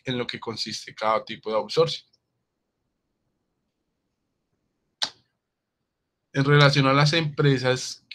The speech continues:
que aplican, eh, este tipo de herramienta empresarial, encontramos, pues, las quise designar no por su, por su marca, por su nombre, sino por, eh,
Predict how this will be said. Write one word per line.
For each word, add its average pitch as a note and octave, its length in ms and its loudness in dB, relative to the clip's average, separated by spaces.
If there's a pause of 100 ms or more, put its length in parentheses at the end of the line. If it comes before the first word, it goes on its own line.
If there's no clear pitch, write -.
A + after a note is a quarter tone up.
que C3+ 720 -2
aplican, D3 880 -4 (540)
eh, A#2 400 -6 (400)
este B2 300 -8
tipo C#3+ 440 2
de C#3+ 80 4
herramienta A#2 760 -2
empresarial, B2+ 840 -4 (680)
encontramos, C3 800 0
pues, D#3 180 0
las C3+ 180 2
quise B2+ 260 -2
designar C#3 720 2
no C3 640 -2 (140)
por C#3 540 0
su, C3+ 640 -4 (100)
por B2+ 200 -4
su A#2 160 -14
marca, A#2+ 440 -2
por C#3 180 -6
su - 140 -8
nombre, C3 340 -4 (580)
sino D3 420 0
por, C#3+ 340 2
eh, B2 520 -2